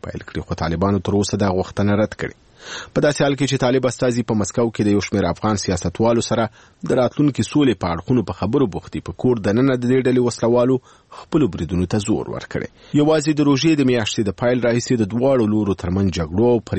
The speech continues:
یو بل بریدونو د لسګونو کسانو ژوند اخیستی، چې د ملګرو ملتونو په وینا د دې تاوتریخوالي یو زیات شمېر قربانیان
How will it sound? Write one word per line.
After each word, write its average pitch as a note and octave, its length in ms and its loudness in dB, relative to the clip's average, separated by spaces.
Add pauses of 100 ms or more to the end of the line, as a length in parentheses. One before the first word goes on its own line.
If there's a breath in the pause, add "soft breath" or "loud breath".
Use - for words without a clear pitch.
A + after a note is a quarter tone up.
یو C3+ 180 4
بل G#2 300 -2
بریدونو B2 400 2
د A2 160 2
لسګونو C#3+ 440 0
کسانو F#2+ 440 -2
ژوند F#2 280 0
اخیستی، C3+ 420 0
چې D3 80 2 (460 loud breath)
د D#3 140 0
ملګرو C3 380 2
ملتونو G#2 360 0
په F#2 140 0
وینا G#2+ 300 2
د A#2 160 0
دې A2+ 240 2
تاوتریخوالي G2+ 680 0
یو E2+ 80 -2 (140)
زیات C#3 280 2
شمېر F#2 180 -2 (120)
قربانیان F#2 640 -2